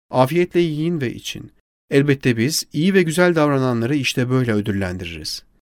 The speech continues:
O gün yalanlayanların vay haline. Sizler de dünyada yiyin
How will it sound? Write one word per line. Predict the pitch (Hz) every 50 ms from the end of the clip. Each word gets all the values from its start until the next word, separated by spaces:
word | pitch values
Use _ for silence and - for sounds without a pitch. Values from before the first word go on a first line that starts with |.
| _ _ _ _ _ _ _ _ -
O | 185 175 180
gün | 214 226 220
yalanlayanların | 196 185 180 175 170 170 165 160 160 156 160 156 156 156 170 170 147 127
vay | 131 127 117
haline. | 113 110 107 104 98 95 92 92 92 -
Sizler | - - - 147 147 156 170 165 151 135
de | 156 160 185 170 135 123 123
dünyada | 135 143 147 147 139 131 - 196 202 196
yiyin | 175 143 139 135 120 107 98 76